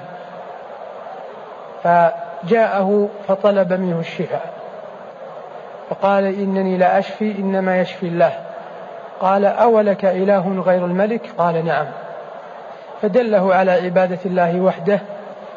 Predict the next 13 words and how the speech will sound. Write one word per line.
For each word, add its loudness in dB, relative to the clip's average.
فآمن 4
هذا 2
الأعمى، 4
فدعا 4
الله 4
أن 0
يشفيه 2
فشفاه. 2
فجاء 6
هذا 4
الأعمى 4
إلى 4
الملك 2